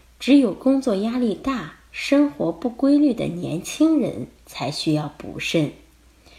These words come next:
其实并不是这样。我们讲过，肾气随着年龄而衰弱，人到了一定的年龄，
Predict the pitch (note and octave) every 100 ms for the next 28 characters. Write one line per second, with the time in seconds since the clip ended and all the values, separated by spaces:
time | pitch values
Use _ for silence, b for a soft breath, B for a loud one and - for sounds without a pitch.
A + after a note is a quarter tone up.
0 | b - - E3+ - - C#3+ D3 B B
1 | - E4+ A#3+ - D3 C3+ - D3 C3+ C#3+
2 | - - _ _ _ B B B B F3
3 | F#3 A#3+ F3+ D#3 D#3 - D#3 - - b
4 | b - - E4 B3 - C4 A3 F#3+ -
5 | G3+ B3+ F#3+ D#3+ - F3 C4+ F#3 - -
6 | D3 D3 - D#3 D3+ E3 B2 - _ _
7 | b b b b F#3+ F#3 B3+ C4 D#4+ G#3+
8 | D3+ A#2 D#3 G3 F3 D#3 D#3 - E3 E3
9 | D3+